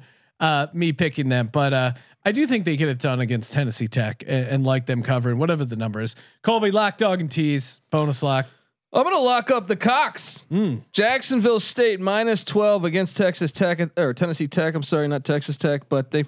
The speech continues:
Speaker 2: they probably beat Texas Tech too. Um, that's the play there. The dog. Look, you gotta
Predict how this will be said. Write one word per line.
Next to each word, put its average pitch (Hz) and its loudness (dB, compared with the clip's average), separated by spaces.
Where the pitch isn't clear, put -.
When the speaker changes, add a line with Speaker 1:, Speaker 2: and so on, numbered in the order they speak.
Speaker 2:
they 202 -2
probably 180 0
beat 135 -8
Texas 135 -4
Tech 123 -2
too. 135 0
Um, 180 0
that's 196 0
the 196 -4
play 180 2
there. 180 2
The 160 -2
dog. 180 0
Look, 135 -2
you 113 -4
gotta 135 -2